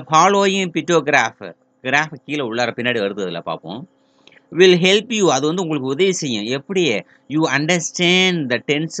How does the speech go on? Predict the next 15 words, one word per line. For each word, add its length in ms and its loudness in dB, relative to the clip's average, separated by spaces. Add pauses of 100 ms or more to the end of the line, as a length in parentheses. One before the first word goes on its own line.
(100)
form 220 0
of 160 -4
the 80 -2
better. 400 -4
நல்லா 400 2 (880)
புரிந்து 300 -6
கொள்ளக்கூடிய 500 -4
அளவுக்கு 380 -4
அந்த 240 -6
டென்ஸ் 280 -8 (120)
கீழே 140 -6
கொடுத்துருக்கு. 460 -8 (320)
அதை 160 -4
நம்ம 180 -6
பார்ப்போம் 580 -6